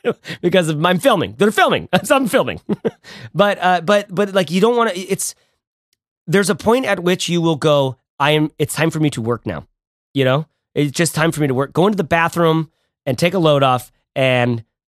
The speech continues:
bring your computer and just get your work done, right? This is why your work environment, it matters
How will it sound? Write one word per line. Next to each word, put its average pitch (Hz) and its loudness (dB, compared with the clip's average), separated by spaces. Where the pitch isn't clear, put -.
bring 165 0
your 165 -2
computer 131 -2
and 120 -2
just 127 -4
get 170 0
your 196 0
work 147 -2
done, 107 -4
right? 151 2
This 190 2
is 208 0
why 190 2
your 180 4
work 190 0
environment, 180 0
it 190 -6
matters 156 0